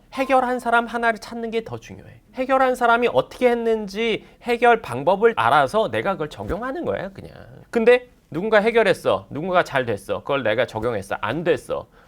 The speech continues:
야, 방법이 틀렸어. 물론 그럴 수도 있고 나한테 안 맞을 수도 있어.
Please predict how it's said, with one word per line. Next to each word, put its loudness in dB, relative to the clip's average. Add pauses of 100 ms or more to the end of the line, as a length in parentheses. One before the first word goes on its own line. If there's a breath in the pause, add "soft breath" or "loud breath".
야, 2
방법이 -2
틀렸어. -2 (120)
물론 -4
그럴 -2
수도 -8
있고 -8
나한테 -6
안 -12
맞을 -12
수도 -20
있어. -16